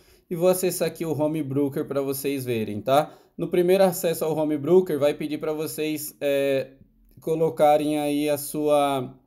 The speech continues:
Criar uma assinatura eletrônica e tudo mais. Como isso eu já fiz, o meu vai direto, tá? E aqui a gente vai,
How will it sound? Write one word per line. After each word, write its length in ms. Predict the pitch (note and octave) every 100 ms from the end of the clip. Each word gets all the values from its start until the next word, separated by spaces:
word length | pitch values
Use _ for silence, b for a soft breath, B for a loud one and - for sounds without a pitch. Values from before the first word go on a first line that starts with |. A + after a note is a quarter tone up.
| _
Criar 500 | E3+ E3 D3 D3+ E3
uma 200 | D3 C#3
assinatura 540 | C#3 - C#3 C#3 C#3
eletrônica 960 | C#3 C3 C3+ B2+ C#3 D#3 D3+ B2+ B2+ B2+
e 120 | C3
tudo 240 | C3 C#3+ C#3+
mais. 340 | B2 A#2 A2+
Como 240 | - C3+
isso 160 | C#3+ C#3+
eu 60 | C3+
já 160 | C3+
fiz, 200 | C3+ C3+
o 60 | C#3
meu 180 | C#3+ C#3
vai 200 | C#3 C3+
direto, 520 | D3+ C3 A#2 G#2+ G#2+
tá? 380 | - C#3 F#3 F#3 _ _ b b b b b b _ _ _ _ _ _ -
E 400 | C3 C3+ C#3 C#3
aqui 420 | D3 D3+ - D#3 E3
a 100 | D#3
gente 320 | D#3 D3 D#3
vai, 600 | C#3 D3 D3 D3 C#3+